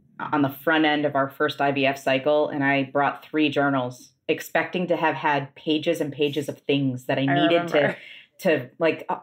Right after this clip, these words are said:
Speaker 1: I was gonna have these moments of, of thought, and, and
Speaker 2: <laughs>
Speaker 1: it was silent. It was silent. I, I, I believe that that all fell into place because I needed that space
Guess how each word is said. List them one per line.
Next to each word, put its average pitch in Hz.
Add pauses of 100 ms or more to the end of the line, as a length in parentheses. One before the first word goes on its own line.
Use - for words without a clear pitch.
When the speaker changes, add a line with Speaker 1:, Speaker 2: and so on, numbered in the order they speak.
Speaker 1:
I 170
was 170
gonna 196
have 180
these 160
moments 160
of, 139 (480)
of 143
thought, 175
and, 143 (260)
and 143 (260)
Speaker 2:
<laughs> -
Speaker 1:
it 175
was 156 (1000)
silent. 139 (500)
It 185
was -
silent. 170 (140)
I, 165
I, 160 (460)
I 160 (200)
believe 175
that 156
that 156 (480)
all 185
fell 190
into 175
place 165
because 151 (100)
I 160
needed 160
that 147
space 151